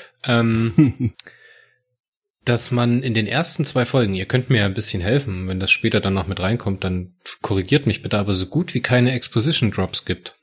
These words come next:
Also das ist wirklich einfach nur pure Handlung.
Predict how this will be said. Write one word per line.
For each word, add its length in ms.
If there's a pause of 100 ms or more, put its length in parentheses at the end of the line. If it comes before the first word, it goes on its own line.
(120)
Also 220
das 160
ist 120
wirklich 400
einfach 300
nur 260
pure 440
Handlung. 440